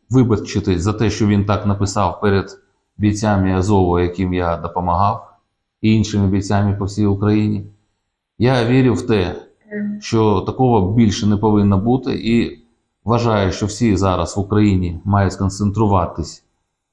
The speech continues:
на допомозі фронту, на допомозі переселенцям, на допомозі економіці, а не на подібних провокаціях і замовних матеріалах.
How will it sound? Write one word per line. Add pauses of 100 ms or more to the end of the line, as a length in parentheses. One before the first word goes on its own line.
(120)
на
допомозі
фронту,
на
допомозі
переселенцям,
на
допомозі
економіці, (760)
а
не
на
подібних
провокаціях
і
замовних
матеріалах.